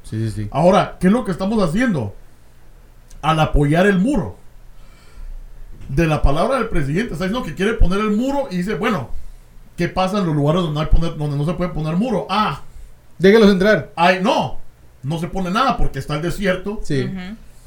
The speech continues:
Speaker 2: Y hay, eh, cuerpos de agua, o sea, como lagos y todo eso. ¿En dónde es donde se muere la gente? Prácticamente estás diciendo que si no vas a tapar, es porque en ese lugar no van a poder pasar porque se van a morir.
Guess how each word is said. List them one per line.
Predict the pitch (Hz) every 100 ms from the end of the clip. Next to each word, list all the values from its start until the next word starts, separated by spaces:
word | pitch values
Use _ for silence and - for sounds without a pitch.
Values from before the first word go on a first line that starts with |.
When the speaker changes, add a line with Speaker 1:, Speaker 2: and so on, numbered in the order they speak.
| -
Speaker 2:
Y | 143
hay, | 143 156 156 156
eh, | 151 135 123 120
cuerpos | 156 143 160 147
de | 202
agua, | 190 120 101 - 113
o |
sea, | 107 143
como | 139 131
lagos | 135 156 160 143
y |
todo | 135 151
eso. | 185 127 - - - - - -
¿En | 175 175
dónde | 185 214
es | 240
donde | 226 170
se |
muere | 160 175 185
la | 185
gente? | 220 285 135 - - -
Prácticamente | 185 214 240 220 233
estás | 220 233
diciendo | 233 247 160 - -
que | 180 180
si | 156
no | 170
vas | 247 262
a |
tapar, | 226 202 277 240 226 233 - - - -
es | 214 220
porque | 254 226 196
en | 180
ese | 202
lugar | 233 196 233
no | 247
van | 220 226
a | -
poder | 180 -
pasar | 202 247
porque | 440 -
se | 165
van | 143
a |
morir. | 127 117 175 208